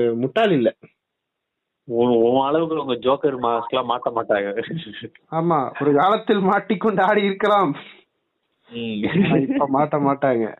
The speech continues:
Speaker 1: இப்ப எல்லாம் உஷாராயிட்டாங்க.
Speaker 2: ஏன்னா, பத்து, அவ்வளவு நாள் அவங்க மாஸ்க் மாட்டினதுக்கு இப்பதான் அவங்களுக்கு ஒரு பாலம் கிடைச்சிருக்கு.
Speaker 1: ம்.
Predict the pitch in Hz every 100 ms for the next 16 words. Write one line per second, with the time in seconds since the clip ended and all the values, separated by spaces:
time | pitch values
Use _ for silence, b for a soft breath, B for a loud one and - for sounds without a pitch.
0 | - - 123 120 147 151 302 175 156 120
1 | 135 160 - 226 208 - _ _ _ -
2 | 110 - 139 113 110 139 139 135 170 160
3 | 147 127 147 160 143 135 135 143 135 127
4 | 165 196 - 113 123 135 151 147 127 117
5 | 120 135 131 120 123 117 104 107 - -
6 | 170 170 _ _ 127 127 131 120